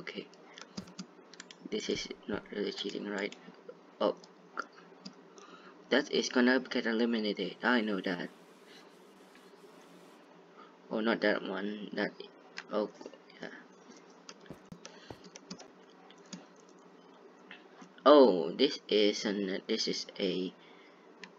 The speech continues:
beacon. Yeah, a beacon. It looks, it looks like, then it, uh, it actually looks like the end. I never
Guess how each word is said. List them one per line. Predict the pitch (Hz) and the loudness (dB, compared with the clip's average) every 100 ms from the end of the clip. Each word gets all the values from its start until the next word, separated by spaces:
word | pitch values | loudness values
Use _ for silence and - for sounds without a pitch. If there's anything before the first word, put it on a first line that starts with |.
| - | 2
beacon. | 123 - 107 - - - - - - - - - - - - - - - - - - - | 2 4 0 -2 -4 -8 -8 -20 -20 -20 -20 -20 -20 -20 -20 -20 -20 -20 -20 -20 -18 -8
Yeah, | 92 73 - - - | -4 -4 -6 -14 -12
a | 95 | -6
beacon. | - 90 - 90 - - - - - - - - - - - - - - - - - - - | -2 -2 -2 -6 -8 -18 -20 -20 -20 -18 -18 -18 -20 -20 -18 -18 -18 -18 -18 -18 -20 -20 -8
It | 120 | -4
looks, | 107 - - - - - | -2 -2 -6 -10 -12 -10
it | 120 - - | -10 -12 -4
looks | 123 123 - - | -2 -2 -2 0
like, | 131 127 - - - - - - - - - - - - - - - - - - | 0 0 -4 -18 -20 -18 -20 -20 -20 -20 -18 -18 -20 -20 -20 -20 -18 -18 -18 -6
then | 117 110 92 - - - - - - | -4 -2 -6 -12 -20 -18 -18 -20 -10
it, | - - - | -8 -4 -2
uh, | 76 | -2
it | - | 0
actually | - - 131 117 | 0 0 2 2
looks | 117 117 110 | 2 -4 -2
like | 101 92 | -2 -2
the | 98 92 | -6 -6
end. | 92 92 - - - - - - - - - - | -8 -12 -16 -20 -18 -16 -16 -18 -20 -20 -20 -8
I | - 131 131 | 2 6 6
never | 131 123 135 | 6 2 2